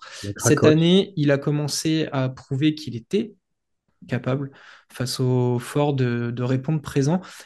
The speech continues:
Speaker 2: Et justement, euh, maintenant que c'est les playoffs et que tout va se jouer là-dessus, ben, j'ai envie qu'il sorte une énorme série, euh,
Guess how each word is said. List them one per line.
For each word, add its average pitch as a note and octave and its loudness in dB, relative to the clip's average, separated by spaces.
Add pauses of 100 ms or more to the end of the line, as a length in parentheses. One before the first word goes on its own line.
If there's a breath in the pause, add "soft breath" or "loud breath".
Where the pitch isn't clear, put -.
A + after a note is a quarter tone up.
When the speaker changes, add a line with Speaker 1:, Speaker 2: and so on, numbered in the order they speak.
Speaker 2:
Et C#3 4
justement, D3 0 (120)
euh, C#3 0
maintenant D3 2
que C3 2
c'est C3 0
les C3 2
playoffs C3+ 4
et C3 -4
que C3 -2
tout - -8
va C#3+ 0
se C3 0
jouer C3+ 2
là-dessus, D3 0 (920 loud breath)
ben, C#3+ 6
j'ai C#3 4
envie E3+ 2
qu'il - -8
sorte D3+ -4
une C#3 2
énorme C#3+ 2
série, C3 -4 (460 loud breath)
euh, A2+ -8